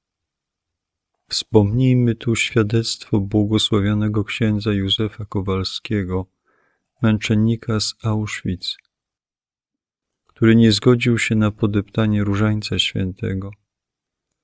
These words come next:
Napisał do współbraci, którzy byli na wolności: „Najmocniej prosimy o największą przysługę, trochę wina mszalnego i kilkanaście komunikantów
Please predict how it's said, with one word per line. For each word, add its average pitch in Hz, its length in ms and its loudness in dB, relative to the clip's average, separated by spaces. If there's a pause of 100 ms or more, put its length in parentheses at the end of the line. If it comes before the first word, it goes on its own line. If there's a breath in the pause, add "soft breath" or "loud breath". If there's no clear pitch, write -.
(420)
Napisał 110 560 0
do 101 180 0
współbraci, 107 1300 -2
którzy 104 320 -2
byli 104 300 0
na 101 140 0
wolności: 101 640 -4 (960)
„Najmocniej 113 720 4
prosimy 98 680 -2 (800)
o 120 60 2
największą 117 680 4
przysługę, 101 840 -2 (800)
trochę 117 440 4
wina 110 320 4
mszalnego 107 960 0 (640)
i 117 100 0
kilkanaście 113 800 2
komunikantów 107 1160 0